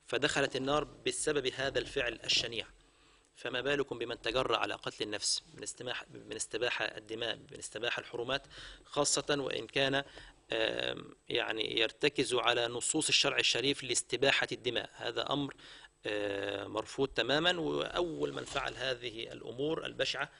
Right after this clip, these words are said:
هم فرقة الخوارج الذين استباحوا دماء المسلمين وأعراض المسلمين بناء على نصوص شرعية من القرآن ومن السنة فهموها غلط،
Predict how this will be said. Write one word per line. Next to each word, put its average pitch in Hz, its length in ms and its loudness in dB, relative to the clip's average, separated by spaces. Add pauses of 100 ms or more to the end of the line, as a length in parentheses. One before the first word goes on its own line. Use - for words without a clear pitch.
(380)
هم 123 180 -10 (240)
فرقة 120 460 -4
الخوارج 131 520 2 (240)
الذين 113 260 2
استباحوا 123 580 2
دماء 127 440 4
المسلمين 123 600 2
وأعراض 120 460 2
المسلمين 127 520 0 (840)
بناء 139 400 6
على 143 220 8
نصوص 170 380 4
شرعية 151 840 6
من 135 260 -4
القرآن 139 540 2
ومن 131 200 2
السنة 170 560 4
فهموها 147 600 2
غلط، 127 400 4